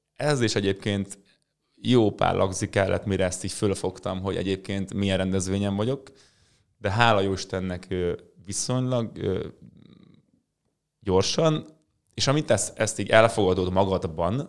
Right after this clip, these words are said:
akkor utána már s-, teljesen más szemszögből kezdesz el zenéket válogatni, és, és az est foly-, esti zenei palettáját irányítani, és ebben is meg lehet találni egyébként a szépséget, csak mondjuk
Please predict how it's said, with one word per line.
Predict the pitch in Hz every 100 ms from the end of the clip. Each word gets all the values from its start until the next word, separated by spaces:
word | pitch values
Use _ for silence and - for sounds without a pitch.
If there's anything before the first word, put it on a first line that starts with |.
| -
akkor | - 110 113
utána | 110 110 104
már | 107 104
s-, | - -
teljesen | - 113 98 98 101
más | 98 92 92
szemszögből | - - - 95 92 92 92 95 90
kezdesz | 92 90 92 87 -
el | 90
zenéket | 98 92 92 -
válogatni, | 95 90 90 87 95 90
és, | 90 - -
és | 95 -
az | 90 90 -
est | 95 -
foly-, | 92 90
esti | 95 101 - 90
zenei | 92 101 92 92 - - -
palettáját | 98 92 - 90 -
irányítani, | 107 131 143 143 151 147 - _ _
és | - -
ebben | 123 117 101 95
is | -
meg | 95 87
lehet | 85 90
találni | - 92 90 87
egyébként | 85 - -
a |
szépséget, | - 131 131 - 151 147 - - - - _
csak | - 123
mondjuk | 127 120 120 120